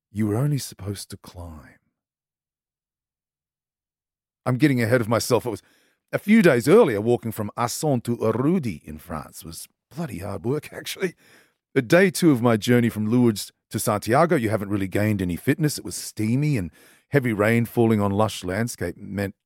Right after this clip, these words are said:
walking ankle deep in mud and asphalt, goat tracks and quarried stone. And in Urruti, pilgrims are invited to stay with the parish priest, Abbé Pierre. You have to book ahead, as he expects lay pèlerins to dine with him in the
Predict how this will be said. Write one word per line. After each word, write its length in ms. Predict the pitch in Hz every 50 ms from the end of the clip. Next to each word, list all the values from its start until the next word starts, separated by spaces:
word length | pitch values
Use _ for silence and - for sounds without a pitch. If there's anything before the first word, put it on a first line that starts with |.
| _ -
walking 400 | 104 107 117 104 - 110 98 98
ankle 320 | 101 107 - - 104 101
deep 260 | 90 - 98 101 -
in 160 | 90 76 76
mud 240 | 76 76 78 101 90
and 160 | 80 71 71 - _ _ _ _ -
asphalt, 560 | 82 92 - - - - 95 101 101 - 101
goat 220 | - 92 101 - -
tracks 400 | - - 95 82 - _ - -
and 140 | 80 78
quarried 400 | - - - 101 98 87 80 76
stone. 480 | - - - - 104 101 95 87 82 78 _ _ _ _ _ _ _ _ _ _ _ _ _ _ -
And 80 | 135 160
in 140 | 180 175 160
Urruti, 500 | 135 127 180 262 254 160 117 92 - - - - - _ _ _ _ _ _ _
pilgrims 420 | - 180 208 220 190 240 214 180 185
are 80 | 170
invited 380 | 147 127 123 120 120 113 107 95
to 40 | 107
stay 280 | - - - 104 104
with 100 | 104 113
the 80 | - 127
parish 420 | - 95 82 80 87 92 - - - _ _ _
priest, 420 | - - 76 53 - - - - _ _ -
Abbé 460 | 98 98 92 85 101 92 87 85 -
Pierre. 540 | - - 80 73 69 69 58 53 - - _ _ _ _ _ _ _ _
You 200 | - 69 67 78
have 240 | 90 90 87 - -
to 100 | - 139
book 220 | 110 131 123 -
ahead, 360 | 139 127 127 160 127 92 - - _ _ _ _ _ _ _
as 180 | - - - -
he 140 | 107 107 98
expects 600 | 98 - - - - - 110 - - - - -
lay 260 | 85 92 101 101 92
pèlerins 720 | - - 95 98 95 95 113 151 202 208 202 196 180 -
to 80 | - 147
dine 320 | 135 151 175 202 220 220
with 140 | 175 113 -
him 180 | - 82 80 95
in 140 | 101 104 101
the 140 | 101 90